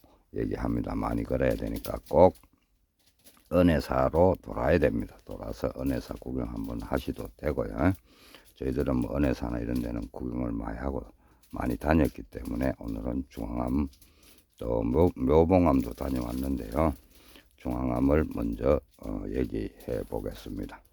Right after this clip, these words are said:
어, 일단 은혜사로 돌아오면은요, 그 조계종 신도증이 있으신 분은 공짜고요. 신도증이 없는 분은 뭐 돈을 좀 내고 또 뭐 오시면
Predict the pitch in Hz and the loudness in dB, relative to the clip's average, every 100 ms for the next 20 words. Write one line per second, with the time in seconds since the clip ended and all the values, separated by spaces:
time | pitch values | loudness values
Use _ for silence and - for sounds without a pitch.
0 | _ _ _ _ - - - 57 - - | _ _ _ _ -20 -16 -10 -8 -8 -8
1 | - 92 92 78 92 76 69 65 73 69 | 2 2 4 4 4 4 2 2 0 -2
2 | 65 57 64 58 58 55 62 67 - - | -6 -2 -2 -2 -4 -8 -4 -2 -4 -10
3 | _ _ _ _ - _ _ _ _ _ | _ _ _ _ -20 _ _ _ _ _
4 | - 64 - 69 80 80 95 98 - - | -8 -6 -2 2 4 6 6 4 -2 0
5 | 92 87 78 73 69 62 71 67 76 78 | 4 4 2 2 2 2 -2 2 2 4
6 | 80 76 67 - 71 67 80 80 60 65 | 4 4 0 -2 -2 2 4 4 2 2
7 | 73 - _ _ _ _ _ _ _ - | 2 0 _ _ _ _ _ _ _ -20
8 | - - 76 73 - 69 67 65 65 76 | -18 -6 -2 -2 -4 -4 -4 -4 -2 -2
9 | 76 76 69 73 85 92 - - _ - | 2 4 4 4 6 4 2 -20 _ -20
10 | _ _ - 60 57 - _ _ _ _ | _ _ -4 -4 -4 -8 _ _ _ _
11 | - 64 65 62 57 53 53 62 58 73 | -4 -2 -2 -4 -6 -6 -2 -2 4 2
12 | 71 _ _ _ _ _ _ - - - | 2 _ _ _ _ _ _ -14 -14 -6
13 | 62 57 57 55 - - 67 - 64 67 | -6 -4 -4 -6 -8 -6 -4 -2 0 0